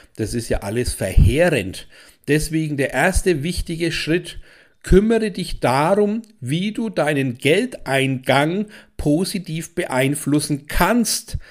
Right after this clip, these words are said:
Das heißt, mach deinen Beruf zur Berufung und daraus zur Leidenschaft, dass es keine Arbeit ist, dass du mehr Zeit investieren kannst, dass du eben auch deinen Wert erkennst, der dementsprechend bezahlt wird.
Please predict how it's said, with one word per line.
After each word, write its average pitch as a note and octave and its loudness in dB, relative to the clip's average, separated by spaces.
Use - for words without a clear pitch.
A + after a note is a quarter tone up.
Das C#3+ 0
heißt, D#3+ 2
mach E3+ 4
deinen D#3 2
Beruf D3+ 2
zur F3+ 0
Berufung F3 2
und D3+ -2
daraus D#3+ 2
zur D3 2
Leidenschaft, F#3 2
dass C#3 2
es C3+ -2
keine C3+ 0
Arbeit E3+ 2
ist, E3 -6
dass C#3+ -2
du C3+ -2
mehr B2+ 2
Zeit D3+ 0
investieren D#3 -2
kannst, D3+ -2
dass D#3 0
du D#3 0
eben D3 0
auch B2+ 0
deinen A#2+ 0
Wert F3+ 2
erkennst, F3 -2
der D3 2
dementsprechend C3+ -4
bezahlt B2+ -4
wird. - -2